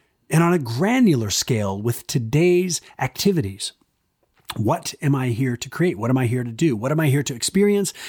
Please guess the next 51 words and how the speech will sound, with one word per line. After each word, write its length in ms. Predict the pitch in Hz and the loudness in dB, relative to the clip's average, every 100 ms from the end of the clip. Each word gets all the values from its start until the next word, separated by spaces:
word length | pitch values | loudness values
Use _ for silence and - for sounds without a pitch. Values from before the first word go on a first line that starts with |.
| - - | -8 0
What 180 | 127 165 | 2 4
am 80 | |
I 120 | 180 156 | 2 2
here 180 | 139 135 | 2 0
to 160 | 160 | -2
accomplish? 600 | 139 165 175 123 107 - - _ _ _ - - | -2 0 0 0 -6 -8 -12 _ _ _ -12 0
And 120 | 156 | 2
then 320 | 147 147 147 - _ | 4 2 0 -6 _
finally, 440 | - 139 139 110 | -4 0 2 2
how? 440 | 101 - 143 - - _ | 0 -2 -2 -4 -12 _
How 340 | - 147 151 165 | 0 2 2 2
am 160 | 127 | 0
I 160 | 123 120 | 0 -2
here 240 | 104 107 | -2 -4
to 140 | 104 107 | -4 -2
do 140 | 110 | 0
that? 180 | 98 95 | -2 0
What 160 | 139 | 2
is 140 | 175 120 | 2 2
the 80 | 104 | 2
next 480 | 107 147 - - - - | 2 0 -4 -10 -12 -10
step? 400 | - - 92 - | -4 -2 -2 -2
What 100 | 196 | 0
is 100 | 135 | 0
the 80 | 98 | -2
best 640 | 87 135 175 - - - | -2 0 2 0 -4 -2
next 400 | 110 98 - 147 | -2 -2 -6 -4
step 400 | - - 110 - - - - | -4 -2 -2 -4 -16 -12 -2
that 100 | 123 | 0
I 120 | 123 | 0
can 160 | 127 | -2
take? 440 | 113 185 147 - - _ _ _ _ _ _ _ _ _ _ _ _ | 0 2 2 0 -12 _ _ _ _ _ _ _ _ _ _ _ _
That's 220 | 127 117 | -2 -2
the 100 | - | -2
clarity 440 | 139 160 160 170 165 | -2 2 2 4 2
of 80 | 113 | 0
how 420 | 143 135 139 - - - _ _ - | 0 0 -4 -8 -20 -20 _ _ -2
that 160 | 117 | -2
creates 380 | - 131 123 - | 0 2 2 -2
the 80 | - | -4
clarity 420 | - 160 165 160 | 0 2 2 2
of 180 | 131 101 | 0 0
what. 300 | 135 143 - | -2 -2 -6
What 220 | - 139 147 | -2 0 2
are 80 | |
you 160 | 127 123 | 2 2
doing? 380 | 110 127 127 120 | 2 2 4 4
What 140 | 156 | 4
are 40 | 156 | 4
you 100 | 127 | 2
experiencing? 800 | - - 113 110 104 123 113 | 0 -2 0 0 0 0 -2